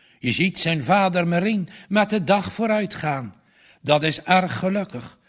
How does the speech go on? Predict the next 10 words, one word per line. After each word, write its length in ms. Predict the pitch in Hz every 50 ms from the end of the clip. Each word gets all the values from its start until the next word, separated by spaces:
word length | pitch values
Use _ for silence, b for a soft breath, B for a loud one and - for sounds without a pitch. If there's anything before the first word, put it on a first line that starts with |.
| b b b
zowel 420 | - - 139 127 120 135 135 127
voor 240 | 120 135 156 147 151
Klaas 500 | - 185 220 233 247 240 - - - - - _ _
als 200 | - 233 214 -
voor 200 | - 254 254 196
zijn 220 | 214 233 240 208
vader," 460 | 147 185 185 170 151 131 110 117 110 b b b b b
meende 400 | - 214 214 202 185 165 160 165
Janus. 720 | 156 156 156 147 135 123 113 113 110 - - - - - _ _ _ _ _ _ _ _ _ _ b b b b b b b b _
Nel 420 | - 104 - - - - 107 107